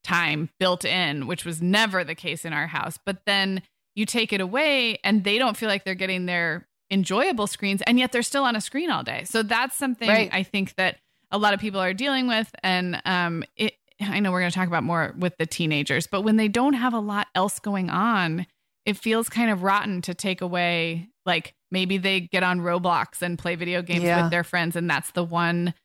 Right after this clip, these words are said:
Speaker 1: social time that they get. So screen time is a real tricky, it's a tricky thing right now. It's not cut and dried. It's no longer, like,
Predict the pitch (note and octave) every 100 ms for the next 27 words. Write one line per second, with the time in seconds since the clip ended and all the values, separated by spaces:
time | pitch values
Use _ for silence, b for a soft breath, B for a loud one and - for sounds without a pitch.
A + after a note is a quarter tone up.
0 | _ _ - G#3+ C4 C4 A3 F#3+ C#3+ D3
1 | - C#3 B2 G2+ G2 - - G3 G3 -
2 | - A3 C#4+ E4+ D4+ A3 F#3+ F3 E3+ F3+
3 | A3+ C4 C#4+ D4 - - C#4+ C4 A3+ G#3+
4 | G#3 G#3+ G3+ - - - B3 - C4+ C4
5 | - A3+ F#3 E3 E3 D#3 - D#3 D#3+ D#3+
6 | A#2+ F3 - F3 F3 F3+ F3+ - A3 -
7 | G#3 F#3+ F3+ F3 F3 F3 F3 E3 F3 G3+
8 | G3+ G3 F#3+ G3 F#3+ F#3